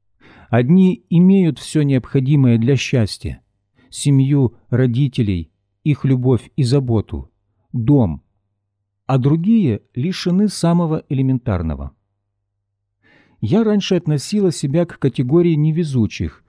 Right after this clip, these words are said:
но после встречи с Богом полностью изменила свои взгляды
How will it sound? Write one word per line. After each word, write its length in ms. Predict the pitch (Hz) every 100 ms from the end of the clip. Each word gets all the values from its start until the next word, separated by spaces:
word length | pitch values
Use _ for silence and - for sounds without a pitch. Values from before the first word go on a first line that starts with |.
| _ _ _
но 240 | - 139 143
после 400 | - 151 - 123
встречи 460 | - - 135 -
с 100 | 104
Богом 460 | 104 165 196 110 78 _ _ _
полностью 640 | - 160 190 190 - 180 175 170
изменила 580 | 123 135 135 156 147 107
свои 380 | - 117 104 90
взгляды 560 | 113 104 151 165 185